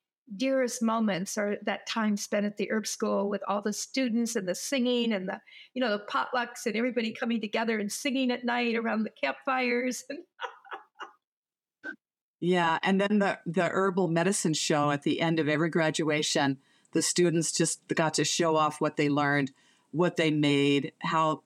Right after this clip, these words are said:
Speaker 2: you know, the product line they were gonna
Speaker 1: I have to
Speaker 2: start when
Speaker 1: say,
Speaker 2: they
Speaker 1: you
Speaker 2: left.
Speaker 1: and James actually brought that to the school, the medicine show. And that has spread to almost every program now in the country. I know I started, immediately started doing it in my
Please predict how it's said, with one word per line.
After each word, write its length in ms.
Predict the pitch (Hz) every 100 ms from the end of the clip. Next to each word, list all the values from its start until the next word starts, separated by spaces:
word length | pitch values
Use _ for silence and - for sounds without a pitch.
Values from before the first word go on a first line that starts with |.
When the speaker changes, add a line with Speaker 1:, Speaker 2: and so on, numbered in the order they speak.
| -
Speaker 2:
you 140 | 170
know, 260 | 151 143 143
the 120 | 147
product 420 | - 170 165 165
line 240 | 165 156 156
they 100 | 156
were 140 | 160
gonna 140 | 160
Speaker 1:
I 20 | 151
have 120 | -
to 80 | 156
Speaker 2:
start 180 | 143 151
when 120 | 151
Speaker 1:
say, 80 | 139
Speaker 2:
they 60 |
Speaker 1:
you 100 | 135
Speaker 2:
left. 280 | 131 139 139
Speaker 1:
and 100 | 254
James 240 | 320 302 -
actually 420 | 247 - 254 196
brought 340 | - 220 277 -
that 220 | 311 320
to 100 | 339
the 100 | 320
school, 360 | - - 320 330
the 120 | 294
medicine 460 | 240 233 277 294 294
show. 340 | - 285 294 302 - _ _ -
And 440 | 277 311 302 240 226
that 160 | 269
has 180 | 294 277
spread 400 | - 262 247 226
to 180 | 262 214 -
almost 300 | 269 262 269
every 180 | 262 285
program 500 | - 269 247 240 233
now 200 | 226 226
in 160 | 226 214
the 80 |
country. 400 | 208 - 247 247
I 100 | 208
know 200 | 262 285
I 220 | - 240 277
started, 400 | - 254 220 -
immediately 640 | 226 240 320 302 - 226
started 420 | - 226 220 220
doing 240 | 240 226 220
it 120 | 220
in 80 | 220
my 220 | 220